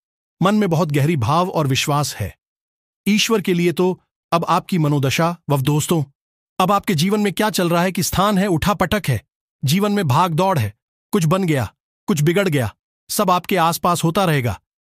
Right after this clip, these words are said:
लेकिन आपके ऊपर इसका ज्यादा प्रभाव नहीं होगा। ये दोस्त, यानी कहने का मतलब ये है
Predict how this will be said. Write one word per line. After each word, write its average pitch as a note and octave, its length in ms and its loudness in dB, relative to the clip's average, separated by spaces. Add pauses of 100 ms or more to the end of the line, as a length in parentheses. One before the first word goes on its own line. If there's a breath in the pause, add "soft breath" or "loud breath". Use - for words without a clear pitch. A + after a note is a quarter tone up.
(140)
लेकिन F#3+ 260 2
आपके G3+ 260 0
ऊपर G3 220 0
इसका F3+ 240 0
ज्यादा D#3+ 280 0
प्रभाव C#3+ 360 0
नहीं C#3 240 2
होगा। B2 320 0 (520)
ये F#3 140 2
दोस्त, A3+ 420 0 (160)
यानी F3+ 180 0
कहने F#3 280 2
का F#3 100 0
मतलब E3+ 320 0
ये G3 180 2
है F#3 200 0